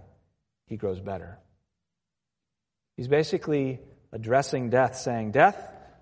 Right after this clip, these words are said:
before Jesus showed up, we feared you. You were the executioner, something to be dreaded our whole lives. But with Jesus' life, death, and resurrection,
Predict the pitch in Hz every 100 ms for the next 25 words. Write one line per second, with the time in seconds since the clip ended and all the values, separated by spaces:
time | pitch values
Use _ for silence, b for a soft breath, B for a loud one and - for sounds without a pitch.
0 | - 123 180 147 117 170 185 190 - 185
1 | 151 170 - - - - _ _ _ _
2 | _ _ _ _ _ _ _ _ _ _
3 | 107 - - 139 127 101 92 87 - _
4 | _ _ _ _ _ _ 127 139 143 139
5 | - 127 - 127 - 98 90 - _ _
6 | _ _ _ _ - 147 139 147 135 117
7 | 117 131 143 127 127 110 120 110 95 -
8 | - - - - _ _ _ _ _ _
9 | _ _ _ _ _ _ _ _ - 127
10 | 117 - 143 151 - 120 117 123 131 127
11 | 131 131 127 117 117 110 107 113 - 107
12 | 90